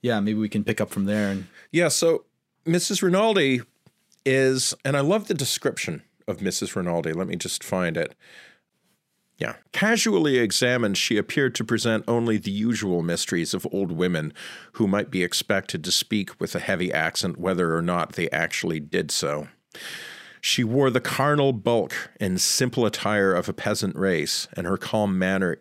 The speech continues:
Speaker 2: indeed epitomized the peasant quietude of popular conception."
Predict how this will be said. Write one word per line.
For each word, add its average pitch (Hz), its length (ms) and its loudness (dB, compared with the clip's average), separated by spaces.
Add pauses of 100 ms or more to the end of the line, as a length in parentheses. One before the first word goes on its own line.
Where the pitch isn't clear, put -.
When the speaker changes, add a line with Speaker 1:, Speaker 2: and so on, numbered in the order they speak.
Speaker 2:
indeed 98 380 -2
epitomized 90 720 -2
the - 80 -4
peasant 98 420 -4
quietude 90 600 -2
of - 120 -10
popular 82 480 -6
conception." - 680 -4